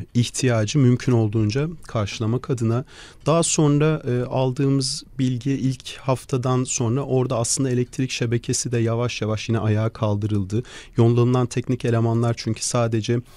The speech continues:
bu sistemlerin kurulmasıyla değil oradaki elektrik altyapısında. Çünkü ne olursa olsun sizin bu, e, portatif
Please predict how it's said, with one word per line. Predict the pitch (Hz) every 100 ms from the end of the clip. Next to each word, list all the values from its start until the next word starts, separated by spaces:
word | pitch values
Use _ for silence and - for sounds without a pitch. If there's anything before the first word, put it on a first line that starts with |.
| - - 123
bu | 120 120
sistemlerin | - - 113 113 117 117
kurulmasıyla | 123 113 113 - 120 113 107
değil | 127 117
oradaki | 113 117 -
elektrik | 117 113 - 151
altyapısında. | 135 - 107 - - 101 101
Çünkü | 131 - 127
ne | 139
olursa | 127 120 -
olsun | 131 104 - 135 - - -
sizin | - 123 110 123 117 107
bu, | 123 123 120 - -
e, | 104 98 98 98
portatif | 117 104 - 110 123 - -